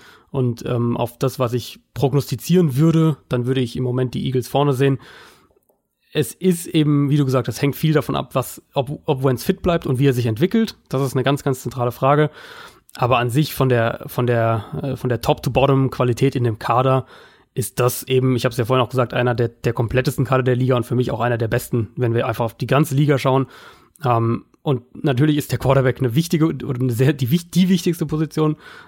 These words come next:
Ähm, und, und da haben die Eagles so ein bisschen eine Wildcard aus, aus eben diesen Verletzungsgründen. Und dann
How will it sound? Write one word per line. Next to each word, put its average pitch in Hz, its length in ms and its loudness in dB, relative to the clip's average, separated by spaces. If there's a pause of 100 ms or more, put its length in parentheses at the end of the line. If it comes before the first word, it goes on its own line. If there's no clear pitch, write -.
(140)
Ähm, 127 360 0
und, 131 240 -4
und 131 200 -2
da 113 80 0
haben 147 120 2
die 147 120 0
Eagles 147 240 0
so 139 60 2
ein 120 100 0
bisschen 143 340 0
eine 127 80 0
Wildcard 135 400 0
aus, - 240 -8
aus - 200 -12
eben 127 140 -2
diesen 120 180 -4
Verletzungsgründen. 139 600 0
Und 123 100 -2
dann 127 220 0